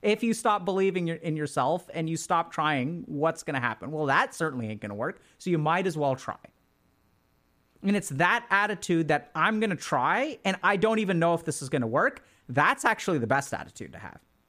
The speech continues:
Because it's when you look for your life being fixed eventually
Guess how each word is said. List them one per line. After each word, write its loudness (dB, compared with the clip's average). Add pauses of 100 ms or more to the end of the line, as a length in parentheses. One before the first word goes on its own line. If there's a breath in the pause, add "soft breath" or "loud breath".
(1500)
Because 2
it's -2
when 0
you 2
look 2
for 0 (220)
your 0
life 0
being 0
fixed -6
eventually 0